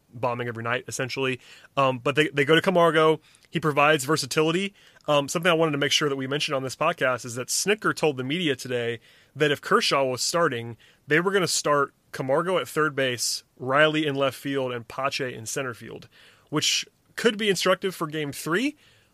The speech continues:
because game three is Urias, who is also left-handed. So I'm going to assume, until we see the lineup and maybe see otherwise, that Snit's gonna do that same thing. Um, so overall,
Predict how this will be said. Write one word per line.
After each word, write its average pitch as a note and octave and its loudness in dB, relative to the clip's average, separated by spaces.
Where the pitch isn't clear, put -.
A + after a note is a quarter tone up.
because D3 0
game C#3+ 0
three F#3+ -4
is C3+ -4
Urias, D#3 2
who C3+ -4
is C3+ -4
also D3 0
left-handed. C3+ -4
So C#3 0
I'm E3+ 0
going D#3+ 0
to C#3 -2
assume, E3+ 0
until D#3 -4
we D3 -4
see D3+ -4
the C#3 -2
lineup C#3 2
and B2+ -8
maybe C3 -2
see C3+ -2
otherwise, B2+ 0
that B2 -2
Snit's - -2
gonna D3 0
do C3+ 2
that C3+ 2
same C#3 0
thing. F#3 -2
Um, C#3+ 2
so D#3+ 4
overall, F#3 6